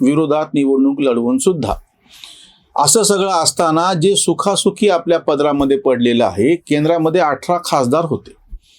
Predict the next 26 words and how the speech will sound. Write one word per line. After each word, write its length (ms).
दोन, 220
चार, 220
पाच 540
खासदार 400
असलेले 460
पक्ष 360
काय 500
नाक 280
वरती 260
करून 320
बोलतात 440
आणि 100
त्यांचं, 600
अं, 580
उत्तरेतला 640
मीडिया, 380
विशेषतः 580
हिंदी, 380
किती 320
त्यांची 300
दखल 320
घेतो 260
हे 80
आपण 320
बघितलेलं 480
आहे. 80